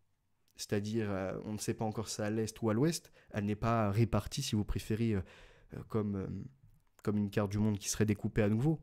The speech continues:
en blocs, peut-être dix blocs, hein, l'Eurasie et compagnie à, à la mille neuf cent quatre-vingt-quatre. Comme ça, on n'est juste pas des États, mais on est des blocs. Le bloc Eurasie, le bloc ça.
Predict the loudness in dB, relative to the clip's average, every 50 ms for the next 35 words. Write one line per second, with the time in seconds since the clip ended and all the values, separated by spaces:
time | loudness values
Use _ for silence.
0 | -10 -14 -8 -4 -2 0 2 4 4 2 2 0 -4 -2 0 0 -2 0 0 0
1 | 2 4 4 4 4 2 -4 -14 -18 -20 _ _ _ _ _ _ -6 -2 -2 0
2 | 0 0 0 0 0 0 -2 0 0 0 0 2 2 4 10 10 10 10 10 8
3 | 8 6 6 6 4 0 0 4 4 4 6 6 6 6 8 8 6 6 6 4
4 | 4 4 4 2 4 4 4 4 4 2 0 0 0 -8 -12 -20 -20 _ _ -20
5 | -20 -14 -6 -2 -2 -2 0 2 0 2 2 2 0 -2 -2 -4 -6 -8 -8 -4
6 | 0 2 2 4 2 0 0 0 -2 -2 0 0 0 0 0 0 0 0 0 2
7 | 2 2 2 2 2 0 -2 -12 -20 _ _ _ _ _ _ _ _ _ _ _
8 | -4 0 2 2 4 4 4 2 4 2 2 0 0 0 0 -2 -2 0 2 2
9 | 2 4 2 2 2 0 -4 -4 -4 -4